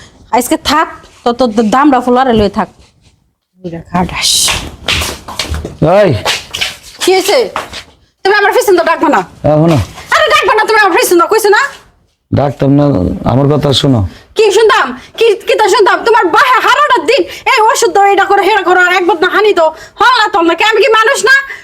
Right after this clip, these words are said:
Speaker 1: রোজা থেকে আমি পাগল হয়ে যাইতাছি। আমি কি, আরে ভাল লাগতেছে না আমার এগুলা।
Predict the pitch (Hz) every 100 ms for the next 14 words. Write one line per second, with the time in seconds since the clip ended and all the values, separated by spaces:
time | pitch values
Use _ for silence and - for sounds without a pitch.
0 | - 415 - 554 440 453 427 370 403 523
1 | 480 453 466 339 587 640 - - _ _
2 | _ 494 539 494 554 539 427 508 508 480
3 | 494 381 403 370 339 277 277 240